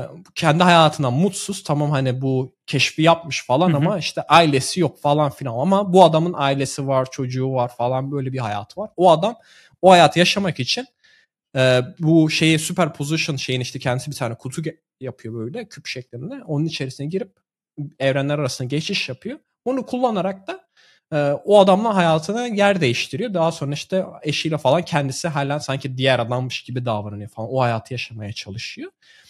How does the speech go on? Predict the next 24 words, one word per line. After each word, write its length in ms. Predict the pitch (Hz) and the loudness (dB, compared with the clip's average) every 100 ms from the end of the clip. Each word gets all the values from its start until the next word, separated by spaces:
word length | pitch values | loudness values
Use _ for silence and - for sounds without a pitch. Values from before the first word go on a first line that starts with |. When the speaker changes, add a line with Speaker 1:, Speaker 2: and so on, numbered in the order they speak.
| _ - | _ 0
Speaker 1:
Ötekisi 500 | 196 220 226 214 277 | 2 2 0 0 0
de 100 | 269 | 2
kendisini 480 | 233 220 208 254 269 | 2 0 -4 -6 -2
anlamıyor 440 | 196 220 233 156 | 2 2 2 0
tabii 300 | 143 120 107 - _ - | 0 -2 -6 -12 _ -4
ne 140 | 139 | 0
olduğunu, 560 | 143 127 113 110 101 107 _ _ - | 2 0 -2 -6 -6 -12 _ _ -4
nerede 300 | 135 135 131 | 0 2 2
olduğunu. 600 | 120 113 113 104 104 170 _ _ _ | 0 0 -4 -6 -8 -10 _ _ _
Be-, 220 | 143 156 165 | -2 0 4
bir 60 | |
anda 260 | 190 180 190 | 4 4 2
o, 180 | 180 175 | 0 0
o 140 | 160 | -2
da 120 | 156 | 0
bana 220 | 143 151 | 2 2
soru 220 | 156 151 160 | 0 -2 -2
işareti 440 | 156 127 127 143 | 0 -2 -2 -2
yarattı 420 | 127 107 92 - | -2 -2 -6 -10
açıkçası. 400 | 104 - - 107 | -16 -16 -16 -12
Hani 100 | 113 | -10
kendini 440 | - 131 139 147 156 | -6 -4 -2 -2 2
bir 80 | |
anda 540 | 165 131 135 156 170 | 2 2 0 0 -4